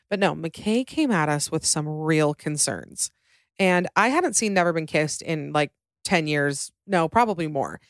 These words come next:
And the only reason I watched it in the first place is because I love Josie and the Pussycats, and I knew that they referenced her in the movie. So I refreshed my memory a little bit for you, McKay, and I watched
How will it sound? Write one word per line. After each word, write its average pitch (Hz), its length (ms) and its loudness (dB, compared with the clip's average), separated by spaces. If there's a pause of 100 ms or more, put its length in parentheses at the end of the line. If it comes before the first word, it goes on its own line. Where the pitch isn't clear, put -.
(260)
And 196 160 2
the 202 80 4
only 240 180 4
reason 226 280 2
I 180 80 4
watched 160 380 2
it 147 80 0
in 156 60 -6
the 156 80 -8
first 143 260 -4
place 180 240 0
is 160 120 -12
because 147 580 -2
I 147 180 2
love 151 320 0
Josie 147 340 -4
and 151 80 -12
the 139 40 -12
Pussycats, 294 760 -4 (460)
and 208 120 2
I 196 60 4
knew 190 180 4
that 170 120 0
they 170 120 2
referenced 160 540 0
her 151 200 0
in 156 200 -4
the 143 80 -6
movie. 147 380 -8
So 170 300 2 (420)
I - 20 0
refreshed 170 460 0
my 285 120 4
memory 302 300 2
a 196 80 4
little 156 200 2
bit 135 160 -2
for 156 140 0
you, 135 120 -2
McKay, 135 420 -2
and 170 100 -2
I 156 120 2
watched 165 500 0